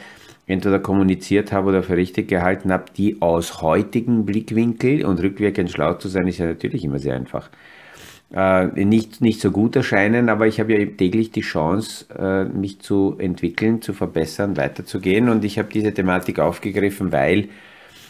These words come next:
sowohl ältere Generation, aber auch Berater, nicht nur Kunden, sondern auch Berater, äh, mir immer wieder erzählen, dass sie damit kämpfen, die Jugend erreichen zu können. Und es, es ergeben sich sehr viele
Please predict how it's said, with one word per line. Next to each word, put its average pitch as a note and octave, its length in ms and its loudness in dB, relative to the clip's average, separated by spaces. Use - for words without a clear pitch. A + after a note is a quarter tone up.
sowohl G#2 880 2
ältere A2+ 460 2
Generation, G#2+ 800 0
aber G2+ 300 2
auch G#2+ 160 0
Berater, F#2 600 0
nicht G#2 220 -2
nur G#2 100 0
Kunden, B2+ 300 0
sondern G2 320 -2
auch F#2 140 0
Berater, F2+ 720 0
äh, F#2+ 220 0
mir G2 220 2
immer G#2+ 180 2
wieder G#2 160 2
erzählen, F#2 400 2
dass G#2+ 160 -2
sie F#2+ 140 -8
damit F#2+ 260 -2
kämpfen, F#2 560 -4
die G#2 380 2
Jugend G#2 920 2
erreichen F2+ 600 2
zu A2+ 180 -4
können. A#2 500 2
Und A2 500 0
es, - 260 -4
es - 200 -2
ergeben A#2+ 340 0
sich B2 220 0
sehr G2 180 4
viele G2 500 0